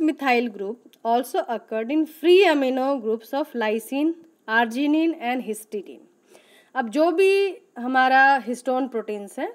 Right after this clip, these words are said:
कोर हिस्टोन्स specially, उन कोर हिस्टोन्स के जो फ्री एंड हैं, यानी टेल पे, जो टेल रीजन है, मैंने पहले ही बता रखा है, टेल रीजन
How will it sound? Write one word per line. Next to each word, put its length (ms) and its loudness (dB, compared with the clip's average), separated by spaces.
कोर 220 0
हिस्टोन्स 680 -8
specially, 480 -10
उन 300 0
कोर 240 2
हिस्टोन्स 760 -2
के 300 -6
जो 180 -2
फ्री 320 0
एंड 280 2
हैं, 240 -8
यानी 240 -2
टेल 400 -2
पे, 320 -8
जो 140 -6
टेल 320 0
रीजन 320 -4
है, 80 -12
मैंने 220 -10
पहले 280 -4
ही 120 0
बता 340 -4
रखा 260 -14
है, 240 -12
टेल 240 0
रीजन 480 -2